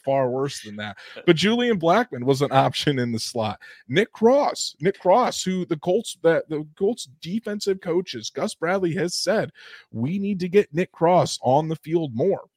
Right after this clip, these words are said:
Why didn't you then? You know, Nick Cross has been trained and has,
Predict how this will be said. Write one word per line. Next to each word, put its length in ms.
Why 220
didn't 340
you 120
then? 180
You 120
know, 160
Nick 240
Cross 320
has 340
been 380
trained 460
and 120
has, 380